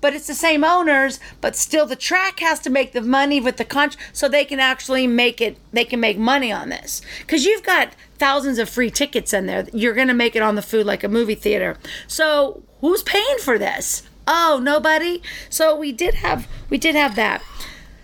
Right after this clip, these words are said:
Friday night, we sat down on the track and they drank beer. I did not drink beer because I still had two more days to work and I just don't function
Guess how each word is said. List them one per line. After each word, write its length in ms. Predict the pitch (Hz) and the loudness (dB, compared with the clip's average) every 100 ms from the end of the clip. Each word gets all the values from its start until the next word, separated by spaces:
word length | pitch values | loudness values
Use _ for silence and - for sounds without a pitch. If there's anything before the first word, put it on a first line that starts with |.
| - - | -12 -12
Friday 440 | - - 359 370 339 | -10 0 2 2 2
night, 260 | 311 302 | 2 2
we 80 | 277 | 0
sat 320 | 269 294 269 | 0 0 0
down 160 | 269 262 | 2 0
on 80 | 254 | 0
the 60 | 226 | -4
track 440 | - 247 233 240 | 0 2 2 0
and 160 | 214 214 | -2 0
they 80 | 214 | 2
drank 360 | 226 226 - | 2 -2 -2
beer. 440 | 240 220 214 220 - | 0 2 4 2 0
I 160 | 185 | -2
did 240 | 202 226 202 | 0 -2 0
not 220 | 269 285 | 0 0
drink 280 | 220 196 165 | -4 -6 -2
beer 280 | 202 190 196 | 0 2 0
because 320 | 214 - 214 | -2 -2 0
I 120 | 214 | 2
still 240 | 254 339 294 | 0 -2 -2
had 220 | 262 202 | -2 -2
two 140 | - 226 | 0 0
more 180 | 208 | 0
days 240 | 202 196 190 | 2 0 0
to 120 | 208 | -4
work 340 | 180 208 196 196 | 0 0 0 0
and 100 | 202 | 0
I 140 | 214 | 0
just 180 | 220 220 | -2 -2
don't 220 | 220 196 | -2 -2
function 580 | - 208 - - 175 165 | -2 -2 -2 -2 -2 -6